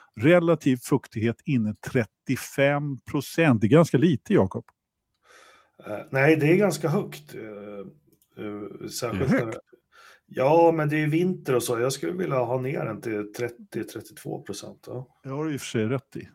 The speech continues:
Speaker 1: Det har du i och för sig rätt i. Den, den borde kanske, vi får, vi får... Och det har snöat. Snödjupet, alltså, nu ser man inte åttioen där längre. Det är
Speaker 2: Det sa du ju förra veckan med.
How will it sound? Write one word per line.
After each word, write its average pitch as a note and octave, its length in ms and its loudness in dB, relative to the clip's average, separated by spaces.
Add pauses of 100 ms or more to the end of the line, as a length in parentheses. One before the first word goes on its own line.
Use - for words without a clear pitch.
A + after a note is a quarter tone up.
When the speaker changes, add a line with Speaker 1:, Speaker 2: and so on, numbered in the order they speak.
(120)
Speaker 1:
Det C3 80 -6
har A#2+ 120 0
du A2 60 2
i G#2 40 -2
och G2 40 -6
för - 60 -16
sig G2+ 180 -6
rätt A2 320 -10
i. D3+ 120 -10
Den, A#2+ 520 -2
den B2+ 200 4
borde C3 300 0
kanske, A#2+ 400 -2
vi A#2 380 0
får, A2+ 380 0
vi A#2+ 140 -2
får... G#2+ 340 -6
Och - 320 -6
det C3 60 8
har E3 120 10
snöat. G3+ 560 4
Snödjupet, F#3 920 2
alltså, D3 200 2
nu D#3+ 140 2
ser G#3 220 2
man C#4+ 120 2
inte A3 140 -2
åttioen G#3+ 500 0
där G2+ 160 2
längre. G2+ 360 -6 (460)
Det E3+ 340 2
är D#3+ 80 4
Speaker 2:
Det - 60 6
sa D#3+ 280 6
du D#3 100 6
ju C#3 80 8
förra C#3 300 4
veckan A#2+ 380 -2
med. G2+ 200 -8